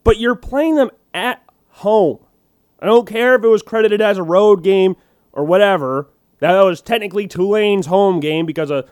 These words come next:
the hurricane in New Orleans. But you should not be beating Tulane by five. Oklahoma should not be beating Tulane by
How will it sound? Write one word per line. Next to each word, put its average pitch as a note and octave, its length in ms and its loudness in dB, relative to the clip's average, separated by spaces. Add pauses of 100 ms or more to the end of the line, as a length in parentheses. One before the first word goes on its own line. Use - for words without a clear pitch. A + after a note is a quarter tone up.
(140)
the D#3 80 -6
hurricane D#3+ 560 -4
in C#3 80 -4
New C#3 80 -2
Orleans. C#3 560 -4 (800)
But G3+ 320 0 (200)
you F#3+ 200 -8
should E3 280 -8
not E3+ 340 -4
be E3 160 -10
beating D3+ 440 -8
Tulane C#3+ 560 -8
by C3 160 -8
five. A#2 760 -10 (680)
Oklahoma F#3+ 1080 0 (260)
should D3 280 -4
not D#3 460 -2
be F3+ 180 -8
beating E3+ 480 -6
Tulane D#3+ 640 -4
by C#3 260 -4